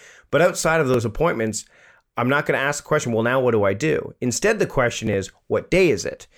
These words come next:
Because that's an easier question to answer. Wednesday. Today is Wednesday where I am. Okay,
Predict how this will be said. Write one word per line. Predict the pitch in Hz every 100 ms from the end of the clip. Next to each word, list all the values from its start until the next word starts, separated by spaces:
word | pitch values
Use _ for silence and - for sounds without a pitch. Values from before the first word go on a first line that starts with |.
| _ _
Because | 127 147 127
that's | 117 135 156
an | 139
easier | 156 160 135 113
question | 117 107 113
to | 101 156
answer. | 202 - - - _ _ _ -
Wednesday. | 120 151 135 - 82
Today | - 113 120 127
is | 131
Wednesday | 110 135 139 117 110
where | 101 95
I | 80
am. | 73
Okay, | 127 147 131 110